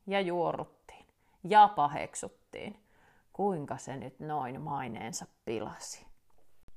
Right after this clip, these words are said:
Tämän Seksi Suomen historian katsottuani jäin pohtimaan, olemmeko oikeastaan tulleet edes kovin kauas noista kalkkeutuneista käsityksistä naisten ja miesten seksuaalisuudesta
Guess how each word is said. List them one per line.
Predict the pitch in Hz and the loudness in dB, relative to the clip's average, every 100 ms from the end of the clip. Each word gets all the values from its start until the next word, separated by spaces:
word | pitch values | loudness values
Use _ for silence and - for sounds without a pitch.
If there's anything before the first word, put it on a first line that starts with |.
| - | -4
Tämän | 202 202 196 196 - - - | -2 0 -2 -4 -8 -20 -16
Seksi | - 254 262 240 | -2 -2 -2 -4
Suomen | 220 202 190 | -2 0 -2
historian | 190 240 - 180 170 | -4 -6 -4 -2 0
katsottuani | 160 208 208 - 180 170 165 165 | 0 0 0 -4 -6 -2 -2 0
jäin | 175 170 | -2 -2
pohtimaan, | 226 240 240 190 175 175 180 - - - - - | 0 0 0 -6 -2 -2 -4 -12 -20 -20 -20 -2
olemmeko | - 294 302 269 254 | 2 2 0 0 4
oikeastaan | 294 294 208 196 - 208 | 4 4 2 0 0 -2
tulleet | 202 262 240 170 170 | 0 0 4 4 2
edes | 165 175 | -2 -2
kovin | - 196 180 165 | -2 -2 -2 -2
kauas | 180 170 160 165 | 2 2 0 -4
noista | 165 165 - | -8 -6 -8
kalkkeutuneista | 165 180 175 165 160 160 160 160 165 | 0 0 0 -4 -6 -4 -6 -6 -4
käsityksistä | 175 175 165 151 170 - 165 | -4 -4 -6 -8 -10 -10 -4
naisten | 170 170 - 160 | -4 -4 -6 -6
ja | 160 | -4
miesten | 160 160 - 160 | -6 -6 -8 -6
seksuaalisuudesta | 196 190 247 233 208 202 185 180 - | -8 -6 -4 -4 -4 -6 -6 -4 -4